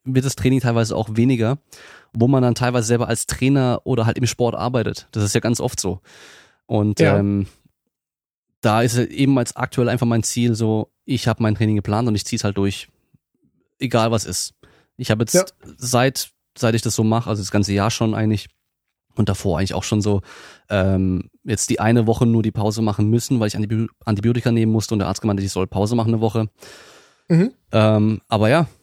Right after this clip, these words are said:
Speaker 1: es geht und da muss man halt einfach auch noch machen. Das ist so das Wichtige, was man jetzt den Leuten nochmal so sagen kann, vor allem heutzutage, ja. Nur euch scheiß Artikel,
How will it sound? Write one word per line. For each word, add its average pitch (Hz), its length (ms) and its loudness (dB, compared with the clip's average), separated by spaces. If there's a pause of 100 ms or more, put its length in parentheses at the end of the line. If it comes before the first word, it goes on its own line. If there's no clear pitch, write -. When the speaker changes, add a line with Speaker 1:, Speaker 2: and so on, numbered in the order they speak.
(440)
Speaker 1:
es - 180 -4
geht - 400 -2 (160)
und 123 200 2
da 127 60 4
muss 143 200 2
man 143 100 2
halt 127 100 0
einfach 131 160 0
auch 113 80 -2
noch 113 120 0
machen. 95 320 -2
Das 107 120 0
ist 135 100 -2
so 147 60 2
das 120 180 0
Wichtige, 107 360 0
was 98 140 0
man 104 120 0
jetzt 101 140 -2
den 110 80 0
Leuten 104 120 2
nochmal 104 180 0
so 107 120 -10
sagen 104 220 0
kann, 104 160 0
vor 107 100 -2
allem 104 80 0
heutzutage, 92 520 -2
ja. 90 240 -2
Nur 123 380 2
euch 113 180 -2
scheiß 110 200 -2
Artikel, 127 460 -2